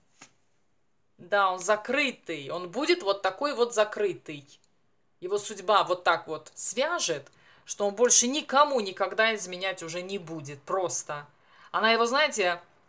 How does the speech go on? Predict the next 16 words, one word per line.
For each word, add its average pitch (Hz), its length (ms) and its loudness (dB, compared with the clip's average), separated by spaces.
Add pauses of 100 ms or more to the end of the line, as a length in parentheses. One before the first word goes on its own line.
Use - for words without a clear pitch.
(360)
ну, 269 220 -4
вот 269 140 0
эти 285 180 -2
ограничения, 262 840 4
да, 214 180 8
по 226 140 2
восьмёрке 208 640 4
мечей, 254 580 0
это 214 200 4
всё 208 160 0
равно, 220 160 4
что - 160 -4
как 202 220 0
тюрьма 220 420 4
для 156 160 -4
тебя. 147 480 -6